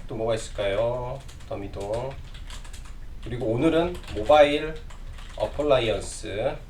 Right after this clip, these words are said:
라이언스 등이 강하게 상승이 나왔습니다. 이제 좀 같이 가야 될 종목들, 아직 못 간 종목들의 순환매가 이루어지지 않을까라고 생각을 하고, 저도 굉장히 좀 바라고 있어요. 그쪽 종목들을 매매를 하고 있는데,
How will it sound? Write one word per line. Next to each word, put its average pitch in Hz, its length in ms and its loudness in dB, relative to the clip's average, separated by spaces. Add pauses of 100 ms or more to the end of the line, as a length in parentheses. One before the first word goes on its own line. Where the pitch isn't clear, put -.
(300)
라이언스 104 840 -6 (360)
등이 151 420 2
강하게 139 580 2
상승이 - 380 -6
나왔습니다. 110 640 0
이제 156 380 -2 (420)
좀 156 340 -2
같이 - 320 -4
가야 165 280 6
될 190 120 4
종목들, 127 560 -2
아직 120 140 -4
못 123 180 -2
간 190 160 6
종목들의 135 720 2 (100)
순환매가 151 720 6 (280)
이루어지지 139 440 0
않을까라고 131 540 4
생각을 147 340 -2
하고, 151 460 -2
저도 147 160 -6
굉장히 147 380 0
좀 139 280 -6
바라고 165 380 6
있어요. - 480 -2
그쪽 - 260 -6
종목들을 143 520 -2 (320)
매매를 135 360 6
하고 180 160 4
있는데, 117 560 6